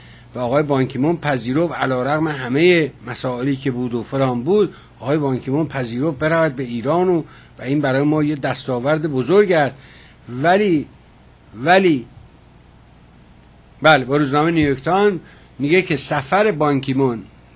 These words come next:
به ایران یه پیروزی برای جمهوری اسلامی تلقی می‌شه، اما اگر فشارها بر او منجر به آن شود که انتقادات از ایران را مطرح کند،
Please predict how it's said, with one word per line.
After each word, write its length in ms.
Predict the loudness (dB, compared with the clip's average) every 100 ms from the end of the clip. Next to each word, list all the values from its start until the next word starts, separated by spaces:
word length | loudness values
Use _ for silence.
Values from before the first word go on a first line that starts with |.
| -10 -6
به 60 |
ایران 680 | -4 0 0 2 4 4 4
یه 220 | 2 -4 -6 -10
پیروزی 640 | -6 -2 0 0 0 0
برای 300 | 2 2 2
جمهوری 280 | 2 0 2
اسلامی 360 | 0 0 0 0
تلقی 400 | -2 -4 -6 -10
می‌شه، 240 | -10 -12 -14 -20 -20 -20 -20 -20 0
اما 160 | 4 4
اگر 220 | 6 2
فشارها 840 | 2 0 2 2 2 2 2 0 -8 -4
بر 180 | 0 4
او 100 | 4
منجر 460 | 4 2 2 2 2
به 120 | 2
آن 180 | 2 2
شود 320 | 2 0 -2
که 200 | -4 -2
انتقادات 600 | -2 0 2 4 2 0
از 200 | -2 -2
ایران 320 | 0 2 2
را 100 | 2
مطرح 460 | 0 0 -2 -4 -4
کند، 400 | -4 0 0